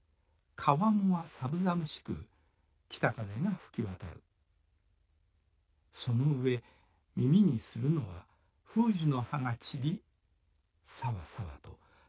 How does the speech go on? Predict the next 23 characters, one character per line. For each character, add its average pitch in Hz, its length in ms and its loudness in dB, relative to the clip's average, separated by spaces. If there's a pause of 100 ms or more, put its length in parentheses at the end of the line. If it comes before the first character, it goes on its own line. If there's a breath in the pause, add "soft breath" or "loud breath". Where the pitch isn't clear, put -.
寂 143 340 -4
し - 120 -10
く - 280 -6 (240)
秋 185 280 -2
風 135 300 -4
に 160 220 0 (500)
運 190 100 0
ば 202 160 -2
れ 190 100 -8
る 220 260 -6 (100)
音。」 - 320 -16 (3000)
こ 196 120 2
の 226 100 8
よ 233 180 4
う - 20 2
に 180 240 0 (400)
訳 120 240 -8
し - 120 -10
て 220 120 -6
み 180 140 0
ま 92 140 -6
し - 120 -12
た。 - 100 -20